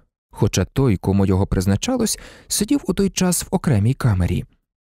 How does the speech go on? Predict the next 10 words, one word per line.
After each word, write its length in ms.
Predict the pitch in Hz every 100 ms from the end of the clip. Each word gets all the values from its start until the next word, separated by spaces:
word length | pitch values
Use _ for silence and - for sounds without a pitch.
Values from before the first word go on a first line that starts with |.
| _
Цей 220 | - 110 -
адресат 540 | 98 90 87 - 196
був 260 | 151 160 143
Бабе, 520 | 127 170 147 98 131 - _ _ -
один 280 | 104 98 87
з 20 |
чотирьох 520 | - 92 87 90 -
ватажків 540 | 92 98 - - 226 -
Патрон 440 | - - - 90 95
Мінет. 460 | 110 101 - -